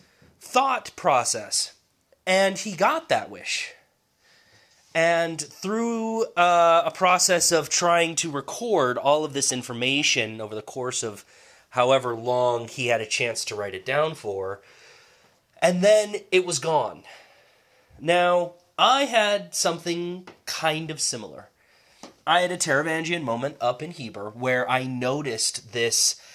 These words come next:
kind of set of possibilities that existed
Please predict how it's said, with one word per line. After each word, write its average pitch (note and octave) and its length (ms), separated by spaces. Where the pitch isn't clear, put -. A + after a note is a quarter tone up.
kind A#3 400
of D#3+ 340
set - 640
of E3 640
possibilities C#3 1160
that B2 180
existed D#3 720